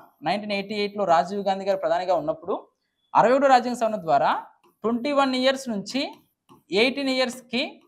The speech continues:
ఓటు హక్కును, ఓటు హక్కు పొందడానికి అర్హత వయసును తగ్గించడం జరిగింది. ఆ తర్వాత పార్లమెంట్కి, అంటే లోక్సభకి మరియు రాష్ట్ర శాసనసభలకు సంబంధించిన ఎన్నికలకు సంబంధించిన చట్టాలను చేసే అధికారం పార్లమెంట్ కలిగి ఉంటుంది.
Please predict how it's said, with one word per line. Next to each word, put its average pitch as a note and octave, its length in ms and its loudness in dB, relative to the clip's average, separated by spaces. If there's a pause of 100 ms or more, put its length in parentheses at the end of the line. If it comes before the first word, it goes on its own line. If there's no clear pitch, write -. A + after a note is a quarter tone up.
(160)
ఓటు B3+ 300 2
హక్కును, A#3 420 0 (640)
ఓటు B3 140 10
హక్కు C4 160 0 (100)
పొందడానికి G#3 480 -4 (420)
అర్హత A3 320 0
వయసును G3+ 340 -4
తగ్గించడం F#3+ 500 -6
జరిగింది. B2+ 380 -4 (760)
ఆ - 100 8
తర్వాత C#4+ 280 6 (1300)
పార్లమెంట్కి, C4+ 680 6 (680)
అంటే A3+ 140 4 (120)
లోక్సభకి A#3+ 580 0 (140)
మరియు A#3 240 0 (160)
రాష్ట్ర G#3 340 0 (100)
శాసనసభలకు G#3 760 0
సంబంధించిన G3 520 -8 (640)
ఎన్నికలకు C4 400 2
సంబంధించిన A#3 360 -4 (100)
చట్టాలను A3+ 420 0
చేసే G#3 260 -4
అధికారం G3+ 340 0 (160)
పార్లమెంట్ F3+ 380 -2
కలిగి F3+ 240 -2
ఉంటుంది. F3+ 300 -8